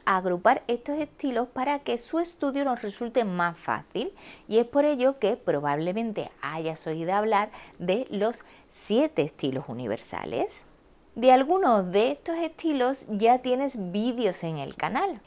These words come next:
y si no tienes claro cuál es el tuyo, puedes realizar mi test de estilo que te voy a dejar por aquí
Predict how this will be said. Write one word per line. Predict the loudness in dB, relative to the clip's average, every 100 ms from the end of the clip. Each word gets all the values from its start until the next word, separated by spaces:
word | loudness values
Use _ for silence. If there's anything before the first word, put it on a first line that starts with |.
| -4
y | -4
si | 0 0
no | 2
tienes | 2 0 -2
claro | 0 2 4 4
cuál | 2 4 10 10 10
es | 2 0
el | -2
tuyo, | 0 0 2 2 0 -4 -18 -8
puedes | 8 8 8 4 2 0
realizar | 2 2 2 0 0 0
mi | 0 -2 -4 -4
test | 2 2 2
de | -2
estilo | -2 -8 -6 -2 -4 -4 -20 -10
que | -4
te | 0
voy | 2
a | 2
dejar | 0 2 0 0 -6 4
por | 4 4
aquí | 0 0 0